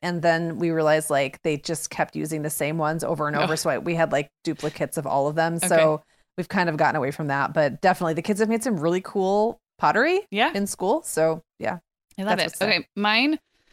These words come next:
Speaker 2: mine is a rectangular stainless sink. It does have a big side and a small side.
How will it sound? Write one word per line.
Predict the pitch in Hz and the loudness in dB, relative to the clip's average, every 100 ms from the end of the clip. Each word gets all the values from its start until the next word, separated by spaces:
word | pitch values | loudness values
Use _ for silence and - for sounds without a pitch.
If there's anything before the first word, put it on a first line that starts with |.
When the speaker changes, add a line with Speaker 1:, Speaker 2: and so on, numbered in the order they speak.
| _ _ 214 | _ _ 0
Speaker 2:
mine | 220 | 2
is | 262 | 4
a | 269 | 4
rectangular | 214 214 214 196 208 214 220 220 | 2 0 -2 0 0 0 0 0
stainless | 226 - - - 180 180 185 202 - - - | -2 -8 -10 -4 -4 -2 -2 -4 -6 -12 -12
sink. | - 190 175 175 | -2 0 0 -2
It | 185 | -2
does | 202 | 0
have | 208 | 0
a | 185 | 0
big | 190 190 | -2 -2
side | 208 190 | 0 0
and | 180 | 0
a | 160 | -2
small | - 160 175 | -6 -4 -4
side. | 202 254 269 269 | 0 2 4 2